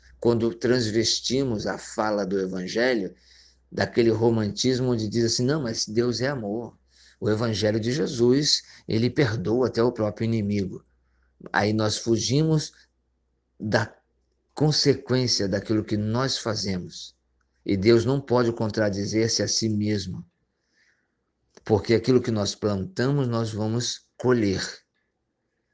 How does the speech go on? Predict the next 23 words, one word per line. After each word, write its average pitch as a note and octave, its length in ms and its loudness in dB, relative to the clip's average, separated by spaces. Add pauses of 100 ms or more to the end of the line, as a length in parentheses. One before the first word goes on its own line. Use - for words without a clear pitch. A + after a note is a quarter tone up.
(1300)
Então, A#2+ 280 4
quando B2 200 2
diz G#2+ 220 0
que - 140 -4
Deus A2 280 4
não D3+ 220 4
perdoou A#2+ 600 6
o A2+ 40 2
mundo A2+ 240 0
antigo, B2+ 540 4
não A#2+ 100 2
é B2 40 2
a C3+ 40 2
intenção C#3+ 720 0
de A#2 160 -2
Deus A2+ 380 4
de A2 100 0
punir A2+ 480 0
ninguém A2 400 0
a G#2+ 60 -2
seu G2+ 160 -2
bel F#2+ 200 -2
prazer. F2+ 540 -6